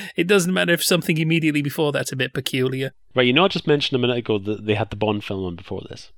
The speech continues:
Speaker 2: You know the way that I T V, when they were showing films around about this period of time, they would have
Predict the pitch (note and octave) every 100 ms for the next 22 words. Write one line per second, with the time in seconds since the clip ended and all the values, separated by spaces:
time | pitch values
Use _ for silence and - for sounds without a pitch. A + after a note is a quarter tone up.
0 | - C#3 F3 A3 G3+ F#3+ D#3 D#3 - D3
1 | C3 A#2+ A#2+ A#2 C3 D3+ - C#3+ - C3
2 | A#2 A#2 A#2+ - - A#2 A2+ A2+ A#2 A#2
3 | - A2+ A2 G#2 - G#2 G#2 - - -
4 | A#2+ A2+ - B2+ B2+ B2 -